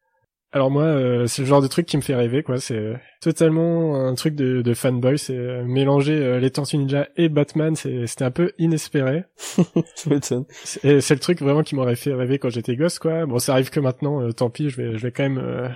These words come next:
Speaker 1: participer à l'aventure, quoi. Donc je me suis pas du tout spoilé les, les comics, je les ai pas lus, euh, en anglais. J'attends vraiment la, la sortie française, euh, pour m'y mettre.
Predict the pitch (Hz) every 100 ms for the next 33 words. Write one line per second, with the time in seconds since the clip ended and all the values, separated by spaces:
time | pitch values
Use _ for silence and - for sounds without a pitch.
0 | - - 123 - 135 139 117 120 120 127
1 | 190 - 170 - _ _ _ _ _ _
2 | _ _ _ _ _ - 151 151 165 -
3 | 208 196 185 180 214 208 - 214 - 190
4 | 185 185 175 147 143 131 127 151 156 208
5 | - 160 143 123 120 113 110 127 120 135
6 | 131 113 110 107 107 107 107 135 165 131
7 | 113 127 117 117 120 110 110 110 107 -
8 | 117 - 127 - 123 - 131 117 110 113
9 | 131 127 123 117 135 196 -